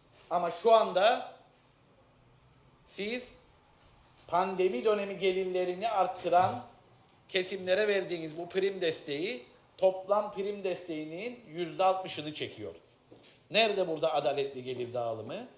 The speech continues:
Asgari ücretliye verecek artış için kaynak yok. Yirmi milyon T L yıllık mükellefiyetle istihdama para var. Vergi dairesi kayıtlarına göre pandemi dönemi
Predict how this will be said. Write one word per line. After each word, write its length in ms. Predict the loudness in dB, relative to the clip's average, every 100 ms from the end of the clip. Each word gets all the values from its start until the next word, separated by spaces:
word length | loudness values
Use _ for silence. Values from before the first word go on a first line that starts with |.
| _ _ -20 -2
Asgari 480 | 6 6 6 8 8
ücretliye 680 | 6 -2 0 0 0 -2 0
verecek 460 | 0 0 -4 0
artış 580 | 2 2 -4 -6 -6 -10 -18 -12
için 300 | -8 -6 -2
kaynak 520 | 2 2 0 -4 2
yok. 320 | 4 4 -2 -16 -20 -20 -16
Yirmi 400 | -2 0 2 0
milyon 380 | -2 0 0 0
T 200 | 0 0
L 20 |
yıllık 580 | 0 2 0 0 -2 -6
mükellefiyetle 760 | -8 -6 -4 -6 -6 -8 -6 -8
istihdama 580 | -8 -8 0 2 2
para 280 | 2 2 4
var. 280 | 4 2 -2 -10 -20 -20 _ _ 4
Vergi 340 | 4 6 4
dairesi 540 | 6 6 6 2 -2 0
kayıtlarına 600 | 2 2 2 0 0 -2
göre 260 | 0 0
pandemi 500 | 0 -2 0 -4 -2
dönemi 500 | -2 0 -2 -6 -8